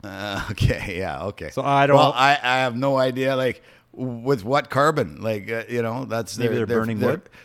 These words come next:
Speaker 1: they, uh, f-, you'd have to burn a fucking lot of wood. There's forest fires here every, all the time for ce-, centuries.
Speaker 2: Yeah, well, that's why we have climate change right now, though, caveman.
Speaker 1: Mm, okay.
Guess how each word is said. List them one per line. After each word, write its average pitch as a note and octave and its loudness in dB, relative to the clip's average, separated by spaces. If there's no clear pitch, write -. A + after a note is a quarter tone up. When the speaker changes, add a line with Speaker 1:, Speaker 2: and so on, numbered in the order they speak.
Speaker 1:
they, A#2+ 0
uh, A#2+ 0
f-, - -10
you'd B2 -8
have G2 -8
to F#2+ -10
burn G2+ -8
a E2 -12
fucking F#2 -10
lot F#2+ -6
of F2 -8
wood. A2+ -2
There's F#2+ -10
forest A#2 -8
fires G2+ -6
here G2 -12
every, F#2 -12
all G2+ -6
the F2 -10
time G#2+ -4
for F2+ -10
ce-, - -10
centuries. A#2 -6
Speaker 2:
Yeah, C#3 -4
well, G2+ -2
that's G#2 -2
why G2+ -2
we G2 -2
have F#2+ -6
climate G2+ -2
change G2 -6
right F#2+ -6
now, C#3+ -6
though, A2+ -4
caveman. F2 -8
Speaker 1:
Mm, G#2+ -4
okay. D#2+ -12